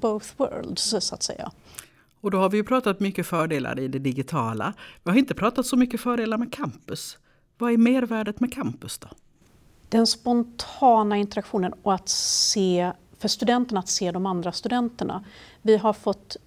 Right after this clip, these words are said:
Speaker 1: lyfta upp på en del <laughs> kurser problem som uppstår när studenterna har suttit isolerad i sina studier,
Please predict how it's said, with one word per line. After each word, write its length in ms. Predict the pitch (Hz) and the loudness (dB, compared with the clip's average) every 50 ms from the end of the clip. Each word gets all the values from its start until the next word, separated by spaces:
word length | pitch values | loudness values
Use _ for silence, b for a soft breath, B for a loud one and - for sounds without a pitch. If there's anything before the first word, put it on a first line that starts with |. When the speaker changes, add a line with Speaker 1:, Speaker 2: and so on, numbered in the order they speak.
| _ - | _ -6
Speaker 1:
lyfta 480 | - 190 180 190 - - - - 240 | -2 -2 -2 -2 -4 -6 -4 -2 -2
upp 220 | 214 - - - - | -2 -2 -6 -14 -6
på 120 | - 202 | -2 0
en 100 | 208 208 - - - - | 2 2 0 -2 2 4
del 100 | 254 233 | 4 4
<laughs> 160 | - - - | 4 2 -10
kurser 540 | - - - 247 233 - - 220 190 180 185 B B B B B B B B - | -6 -2 -2 0 0 2 6 6 6 6 4 B B B B B B B B -14
problem 600 | - - 214 185 214 220 285 269 208 175 175 175 | -6 -2 0 0 2 2 2 2 0 0 -2 -2
som 400 | - - - - 185 185 185 - - - - _ _ _ _ _ _ _ _ _ _ _ _ _ _ _ _ | -2 -2 -2 0 0 0 -2 -4 -6 -12 -20 _ _ _ _ _ _ _ _ _ _ _ _ _ _ _ _
uppstår 400 | - 247 254 254 - - - 196 | 0 0 0 0 -2 -4 -2 0
när 100 | 185 185 | 0 0
studenterna 440 | 180 - - 220 226 208 190 190 190 | -2 -2 -2 -2 0 0 0 0 -2
har 40 | 180 | -2
suttit 380 | - - 214 190 - 190 - - | -2 -2 -4 -4 -4 -4 -4 -4
isolerad 800 | 190 - - 233 233 262 285 254 196 190 185 226 277 302 254 - | -4 -2 0 2 2 4 4 6 6 4 4 4 4 2 2 2
i 260 | - - 226 185 175 | 0 0 0 0 0
sina 280 | - - 190 180 196 | 0 -2 -4 -4 -2
studier, 680 | 202 - - - 330 302 214 - - - - - - 202 | -2 -2 0 2 2 2 2 0 -2 -4 -4 -4 -4 -6